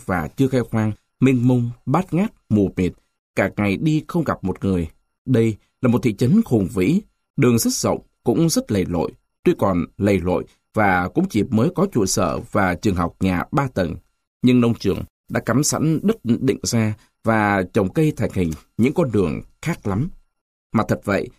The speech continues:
khi đã bước từ con số không đến lúc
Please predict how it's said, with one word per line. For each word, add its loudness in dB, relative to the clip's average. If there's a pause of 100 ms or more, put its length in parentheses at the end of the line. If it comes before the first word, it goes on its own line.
(140)
khi 4
đã 0
bước 0
từ 0
con 0
số -4
không 0 (220)
đến 2
lúc 0